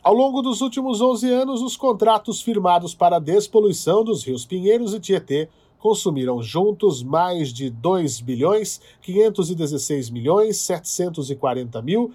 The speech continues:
e vinte e dois reais com dezoito centavos em recursos dos cofres do estado de São Paulo. Do total de contratos,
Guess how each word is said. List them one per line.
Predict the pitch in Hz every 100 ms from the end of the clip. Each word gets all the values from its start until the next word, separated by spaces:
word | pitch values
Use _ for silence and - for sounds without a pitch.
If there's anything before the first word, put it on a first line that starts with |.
| _
e | 202 165
vinte | 135 262 247
e | 190
dois | 180 143
reais | 131 151 185 170
com | - 196
dezoito | 170 139 143
centavos | 202 175 143 143 156 - _ _ _
em |
recursos | 127 156 180 180 196
dos | 170 190
cofres | - 160 151 165 143
do | 175
estado | - 135 127
de | -
São | 156 151
Paulo. | - - _ _ _ _ _
Do | 165
total | 170 - 147 127
de | 127
contratos, | 170 151 175 214 - - -